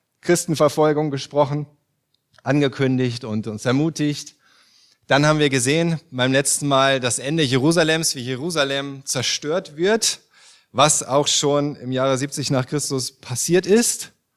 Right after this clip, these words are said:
Und jetzt kommen wir zu den letzten beiden Abschnitten, wirklich das Ende der Welt und bereit sein für die Wiederkunft Jesu. Und, äh, wir haben auch gesehen, in all diesen Dingen, in all den Themen, in all den Voraussagen, die Jesus macht,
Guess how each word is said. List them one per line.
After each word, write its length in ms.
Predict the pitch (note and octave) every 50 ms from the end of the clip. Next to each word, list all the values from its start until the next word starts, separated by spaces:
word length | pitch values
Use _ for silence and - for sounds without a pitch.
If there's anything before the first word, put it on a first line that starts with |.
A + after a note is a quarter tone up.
| _ _ _ _ _ _ _ _ _ _ _ _ _ _
Und 280 | _ - A#2+ B2+ A#2 B2+
jetzt 480 | D3 D3+ E3 - - - _ _ _
kommen 240 | _ - D3+ D3+ D#3
wir 180 | D#3 D3 C#3+ C#3+
zu 140 | - -
den 140 | C3+ C3 C3
letzten 280 | D3+ E3 - - - B2
beiden 240 | A#2 A#2 A#2+ A#2 A#2+
Abschnitten, 520 | A2 G#2+ - - - A#2+ B2+ - C#3 C#3+
wirklich 240 | B2+ A2+ - C3+ -
das 160 | B2 A2+ -
Ende 240 | B2+ B2+ C3+ C3 A#2+
der 160 | A2 A2+ G#2
Welt 360 | G#2+ D3 E3 E3 E3+ F3 - E3 -
und 440 | A#2 C3+ C#3 C#3 - - - _ -
bereit 320 | A2+ G2+ A#2 A#2+ B2+ -
sein 240 | - C3 A#2+ A#2 G#2+
für 160 | - B2+ A2+
die 100 | G#2 G2+
Wiederkunft 720 | G#2 A#2 A2+ A2+ G#2 - - A2 G#2 G#2 G2+ - - - - _ _ _ _ _ _ _ _ _ _ _
Jesu. 640 | - F2+ F2+ G#2+ A#2 C3 B2+ - - G#2 - - - - - _ _ _ _ _ _ _ _ _ _ _ _ _ - - - _
Und, 380 | - G#2+ G#2+ G#2+ G#2+ G#2 -
äh, 20 | G#2
wir 360 | G2 G2 F#2 F#2+ G2+ G2 - _ _ _ _ _ _ _ _ _ _ -
haben 120 | A2+ B2 D3+
auch 120 | D#3 C#3+ -
gesehen, 460 | D3+ C3 A2+ C#3 D3 D3 D3 - - _ _ _ _ _ _ _ _ -
in 140 | A#2+ B2+
all 180 | G2+ B2 D#3+ F3+
diesen 240 | F3 F3 D3+ D#3 C#3
Dingen, 200 | D#3 D#3 D#3+ D3+
in 80 | C#3
all 100 | C3+ D3
den 160 | D#3 D#3+ D#3 C#3+
Themen, 380 | - - D3+ D3 D3+ D#3 D3
in 100 | C3+ C3+
all 80 | C3 C#3+
den 140 | D#3 D3+ -
Voraussagen, 760 | - C#3 A2+ C3 C#3+ D3+ D3 - - C#3 C3 C#3 C#3 C3+ C#3
die 80 | C3
Jesus 400 | A#2+ A2 C#3 C3 C3+ C3 B2+ -
macht, 440 | - B2+ B2+ C3 C3 C3+ - - -